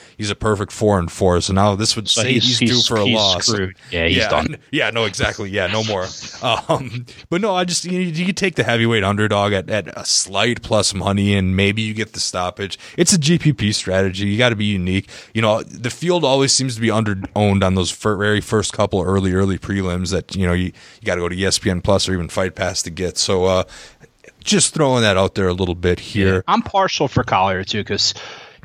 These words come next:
Speaker 2: he's won fights in three different weight classes, which I always thought was pretty cool.
Speaker 1: Yeah, yeah, right on. Yeah, he's a,
Speaker 2: You know,
Speaker 1: he's a
Speaker 2: the odds
Speaker 1: small
Speaker 2: of that are
Speaker 1: heavyweight. He might have the speed advantage here,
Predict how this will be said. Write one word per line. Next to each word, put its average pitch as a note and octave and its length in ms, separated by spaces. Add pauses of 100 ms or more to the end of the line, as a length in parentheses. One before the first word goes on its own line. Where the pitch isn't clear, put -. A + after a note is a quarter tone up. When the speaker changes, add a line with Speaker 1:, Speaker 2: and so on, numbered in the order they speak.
(160)
Speaker 2:
he's D3+ 220
won E3+ 220
fights D3+ 340
in C3+ 60
three B2 300
different A2+ 300
weight F#2+ 180
classes, F#2 420
which - 140
I F#2 100
always F#2 180
thought F#2 120
was E2 120
pretty - 200
cool. - 180 (400)
Speaker 1:
Yeah, B2 200 (180)
yeah, A2 140
right G#2 260
on. F#2+ 180
Yeah, G2 100
he's C#3+ 200
a, E3+ 100
Speaker 2:
You - 80
know, G#2 60
Speaker 1:
he's F#2 80
a - 40
Speaker 2:
the G#2+ 60
odds A2+ 100
Speaker 1:
small F3 160
Speaker 2:
of C#3 40
that D3+ 60
are E3 100
Speaker 1:
heavyweight. B2 360 (220)
He C#3+ 120
might C3+ 180
have B2+ 160
the A#2 80
speed G#2+ 300
advantage G2+ 480
here, G#2+ 220